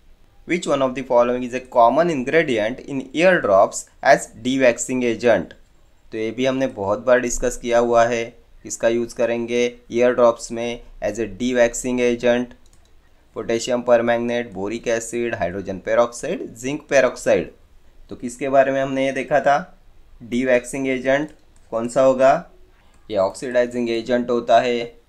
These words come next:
then ये एंटीसेप्टिक होता है, डिसइंफेक्टेंट होता है। इसका यूज़ करते हैं in the cleaning of wounds and ears। Then इसका septic socket and root canals की क्लीनिंग के लिए भी यूज़ करते हैं।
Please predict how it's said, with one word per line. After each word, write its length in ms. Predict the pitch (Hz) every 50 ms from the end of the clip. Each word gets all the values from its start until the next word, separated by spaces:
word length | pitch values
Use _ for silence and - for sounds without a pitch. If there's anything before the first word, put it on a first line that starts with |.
| _ _ _ -
then 120 | 110 107 113
ये 160 | 110 107 107
एंटीसेप्टिक 640 | 113 117 120 131 123 - 120 117 - - 123 117
होता 240 | 123 113 113 - 117
है, 120 | 117 117
डिसइंफेक्टेंट 880 | 117 113 110 104 - 117 110 107 - 143 139 139 - - 139 131 127 123
होता 300 | 120 120 - 123 113 113
है। 320 | 123 123 120 120 120 117 - - - _ _ _ _ _ _ -
इसका 260 | 120 117 - 143 143
यूज़ 320 | 147 139 139 160 - - -
करते 300 | 151 151 151 151 151 151
हैं 60 | 147
in 80 | 143
the 80 | 147 147 -
cleaning 360 | 131 120 120 123 139 143 143 135
of 220 | 135 139 156 185 - - - - _ -
wounds 300 | 117 127 135 143 139 - 139 135
and 120 | 135 135
ears। 440 | 131 131 131 131 131 131 131 - - - _ _ _ _ - - - - - - - - -
Then 120 | 127 123
इसका 280 | 127 131 - - 139 139 139
septic 400 | - 113 - - - 175 - -
socket 440 | - - 156 160 156 165 170 165 165
and 200 | 165 156 123 127
root 200 | 135 147 139 - 143
canals 340 | 131 131 135 131 135 131 -
की 140 | - 147
क्लीनिंग 380 | 120 127 123 123 123 127 139 131
के 100 | 143 143
लिए 140 | 143 139 143 127
भी 120 | 139 139
यूज़ 280 | 139 139 139 131 - -
करते 320 | 139 131 - - 131 131
हैं। 280 | 131 131 123 127 -